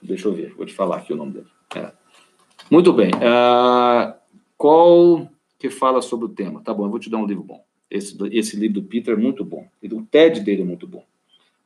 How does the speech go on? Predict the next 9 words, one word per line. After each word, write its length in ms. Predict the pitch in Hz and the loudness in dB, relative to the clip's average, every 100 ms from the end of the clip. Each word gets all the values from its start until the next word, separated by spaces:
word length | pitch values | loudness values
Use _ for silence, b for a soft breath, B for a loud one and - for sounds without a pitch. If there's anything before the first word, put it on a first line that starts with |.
| _ - | _ -20
O 60 | |
sobrenome 520 | - - 143 123 113 110 | -8 0 4 4 4 4
dele 160 | 120 | 2
não 80 | 127 | 2
me 120 | 120 | -2
veio 220 | 90 95 | -4 -8
aqui 120 | 90 85 | -8 -10
agora. 320 | 73 - - _ _ _ _ _ _ _ _ | -12 -16 -20 _ _ _ _ _ _ _ _
É, 460 | - 90 90 87 78 | -10 -8 -6 -8 -12